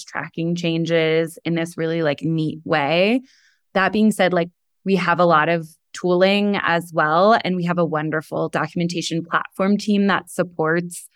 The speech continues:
the documentation writers to just do that job, which is great because, as you said, like, an L M S or a C M S or series of tool chains is, like, a whole other kind of job and role.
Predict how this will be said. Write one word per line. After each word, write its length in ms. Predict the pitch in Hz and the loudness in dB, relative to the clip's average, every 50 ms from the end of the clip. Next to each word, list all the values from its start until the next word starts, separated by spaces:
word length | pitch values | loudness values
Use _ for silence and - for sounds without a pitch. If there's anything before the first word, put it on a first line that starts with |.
| _ _ _ _ _ _ - | _ _ _ _ _ _ 0
the 160 | 170 165 170 - _ _ _ | 0 0 0 -4 _ _ _
documentation 680 | - 151 147 - 160 165 - 175 156 - 165 165 160 | -4 -4 -4 -4 -6 -6 -4 -4 -4 -4 -4 -4 -4
writers 680 | 143 131 139 139 143 156 170 180 190 202 202 196 - - - - | -4 -4 -4 -4 -2 0 0 2 2 2 0 -2 -6 -12 -14 -6
to 140 | - 175 170 - - | -4 -4 -4 -4 -4
just 320 | - 180 170 160 - - | -2 -2 -2 -2 -4 -6
do 160 | - 170 165 | -8 -6 -4
that 320 | 165 160 - 107 - - - | -2 0 0 0 0 0 -2
job, 440 | - 220 202 208 226 240 254 214 208 | 0 2 4 4 4 4 4 2 2
which 200 | 190 180 - - | 0 0 -2 -4
is 160 | 190 175 - | -6 -6 -6
great 560 | - 160 147 123 127 190 240 269 302 - - _ _ _ _ _ _ _ _ _ | -4 -2 0 2 2 4 4 4 4 2 0 _ _ _ _ _ _ _ _ _
because, 400 | 180 175 175 170 190 165 160 - | -8 -8 -4 0 0 0 0 0
as 260 | - 156 160 160 156 | 0 0 0 0 -2
you 120 | 165 165 156 | -4 -8 -6
said, 400 | - - 160 160 160 151 160 160 - _ _ _ _ | -2 -2 0 0 -2 -4 -8 -12 -16 _ _ _ _
like, 260 | - 165 165 170 - - _ _ _ _ _ _ _ | -2 0 0 -2 -4 -12 _ _ _ _ _ _ _
an 140 | 170 180 175 | 0 0 0
L 240 | 151 - 165 156 170 | 2 2 2 4 4
M 220 | 165 165 156 170 | 4 4 2 0
S 480 | 160 160 160 160 165 - - - - - - | 0 0 0 -2 -2 -4 -8 -12 -14 -6 0
or 200 | - 196 180 175 | 2 4 4 4
a 120 | 175 180 180 | 4 2 0
C 220 | 175 - 202 185 | -2 -4 -4 -4
M 180 | 185 180 185 185 | -2 -2 -2 0
S 340 | 175 175 175 175 175 175 - | 0 0 0 0 -2 -2 0
or 480 | 180 175 175 170 170 165 170 170 165 - _ _ _ _ _ _ | 2 4 4 4 4 2 2 0 -2 -4 _ _ _ _ _ _
series 560 | - - - - 208 190 185 185 190 185 185 | -20 -8 -2 0 0 0 2 0 0 0 2
of 220 | 185 180 180 170 175 - _ _ _ _ - | 0 0 0 -2 -8 -16 _ _ _ _ -6
tool 240 | - 208 196 190 | -2 0 2 2
chains 420 | 185 - 220 190 185 180 185 185 - | 2 2 0 -2 0 0 -2 0 0
is, 140 | 190 180 190 | -2 0 0
like, 180 | 180 175 175 | 0 0 0
a 100 | 175 175 | 0 -2
whole 360 | 170 175 196 190 185 175 175 - | 0 2 4 4 6 4 4 4
other 600 | - 165 170 175 175 170 170 165 165 165 160 160 - | 2 0 0 0 -2 -2 -2 -2 -4 -4 -6 -8 -10
kind 200 | - - 170 165 | -8 -6 -6 -6
of 120 | 160 147 | -6 -4
job 340 | - 170 156 147 131 143 - | -2 0 0 2 2 0 -2
and 200 | 123 - 143 135 | -4 -6 -6 -6
role. 440 | - 123 92 - - - 87 165 185 | -6 -4 -4 -2 -2 -2 -4 -4 -6